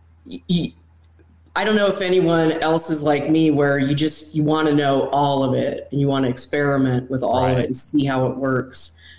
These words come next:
Speaker 1: um, and see if it's useful. And you kinda get bummed out when it's not, right? Because, uh, you know, twenty-two years ago, technology kinda came into my life, and it, it's become, I eat, sleep, breathe this stuff.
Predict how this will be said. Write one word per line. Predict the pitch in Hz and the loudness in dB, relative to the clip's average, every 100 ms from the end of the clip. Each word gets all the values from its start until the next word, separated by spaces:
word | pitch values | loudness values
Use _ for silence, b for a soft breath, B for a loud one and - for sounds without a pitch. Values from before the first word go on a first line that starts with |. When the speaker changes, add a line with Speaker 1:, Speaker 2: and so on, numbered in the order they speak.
| B - | B -8
Speaker 1:
um, | 131 131 131 127 123 123 | -4 0 0 2 2 0
and | 123 127 | -2 -2
see | - 139 | -2 -2
if | 139 | -2
it's | 127 - | -4 -2
useful. | 135 131 131 - 127 123 120 B B B | 0 0 0 -4 -2 -2 -4 B B B
And | 143 | -4
you | 139 | -2
kinda | - 160 160 | -4 -2 0
get | 151 143 - | 0 0 0
bummed | 143 139 139 | 2 2 2
out | 135 131 - | 2 0 0
when | 131 | 0
it's | 123 - | -2 -2
not, | 127 123 107 - - | -4 -2 -4 -8 -8
right? | 127 127 127 | -2 -2 -4
Because, | 131 127 123 123 - - b b b b _ _ _ | -6 -2 -2 -2 -10 -18 b b b b _ _ _
uh, | - 131 127 120 117 - - 160 - | -2 0 2 2 0 -4 -8 -12 -12
you | - 170 175 | -8 -2 0
know, | 165 | 0
twenty-two | - 240 220 - | 0 0 0 0
years | 180 170 160 | 0 2 2
ago, | 147 143 | 0 -2
technology | 143 165 - 151 147 151 139 135 131 131 - - | -2 -4 -4 -2 0 0 2 2 2 0 -6 -16
kinda | - 147 | -6 -4
came | 131 160 151 | -2 0 2
into | 143 | 2
my | 135 131 | 2 2
life, | 127 175 143 147 | 2 2 0 0
and | 139 | -2
it, | 131 | -2
it's | - 147 - | -2 -2 -4
become, | 151 - 175 151 | -6 -2 0 0
I | - - | -2 0
eat, | 196 196 | -2 -2
sleep, | - 180 175 | -2 -2 -2
breathe | - 160 180 151 | -2 2 2 2
this | 127 | -2
stuff. | - 127 123 - | -2 -2 -2 -6